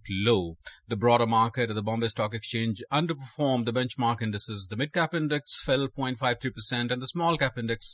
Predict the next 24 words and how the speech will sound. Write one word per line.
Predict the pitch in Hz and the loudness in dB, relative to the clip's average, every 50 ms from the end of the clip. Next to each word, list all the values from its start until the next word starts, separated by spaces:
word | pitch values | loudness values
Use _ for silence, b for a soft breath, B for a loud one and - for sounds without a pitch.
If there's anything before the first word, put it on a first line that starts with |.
| - - | -12 -8
slipped | - 165 123 - - - - b b b b b b b b - | -6 -6 -6 -6 -8 -12 -18 b b b b b b b b -4
point | - 127 135 135 135 135 - - - | 0 0 2 2 0 -2 -6 -4 -2
three | 147 143 143 143 131 - - - | 0 0 0 0 -2 -4 -6 -2
five | - 139 151 175 170 170 | 2 4 4 4 4 2
percent। | - 131 - - 113 98 90 87 90 98 B B B B B B B B | 0 -2 -2 0 -2 -2 -4 -6 -10 -14 B B B B B B B B
And | 101 104 | -2 -2
in | 110 107 | 0 -2
the | 104 | -2
Sensex | - 160 151 147 - 151 139 - - | -2 -2 -2 0 0 -2 -2 -2 -2
index, | 147 131 135 143 160 160 - - | 0 0 0 0 0 -2 -4 -6
twenty | - 147 151 151 147 - 165 156 147 - | -2 -2 0 0 0 0 0 0 0 0
out | 123 135 135 131 - | 0 0 0 0 0
of | 135 - _ - - - | -4 -4 _ -12 -4 2
thirty | 156 156 165 160 - 156 | 4 6 6 6 4 0
companies | - 147 135 135 - 143 139 123 107 110 - - | 0 0 0 0 0 2 0 0 0 -4 -8 -6
ended | 139 143 156 165 156 131 127 117 107 101 90 110 | -2 0 0 0 0 2 2 0 0 0 -2 -2
in | 117 117 117 | 0 0 -2
the | 120 - - | -2 -6 -6
positive | - 110 120 123 110 110 107 107 117 107 101 98 - | -2 0 0 0 0 -4 -6 -6 -4 -4 -6 -6 -6
territory। | - 107 104 110 104 110 107 95 92 90 87 90 - _ | -4 -4 -4 -4 -6 -8 -6 -4 -2 -4 -4 -6 -10 _
The | - 110 | -8 -2
top | - 123 117 110 | 0 0 0 2
gainers | 113 120 117 113 113 117 117 113 - 123 | 2 2 2 2 2 0 0 -2 -4 -8
were | 120 104 107 113 110 110 107 104 | -8 -4 -2 0 0 0 0 -2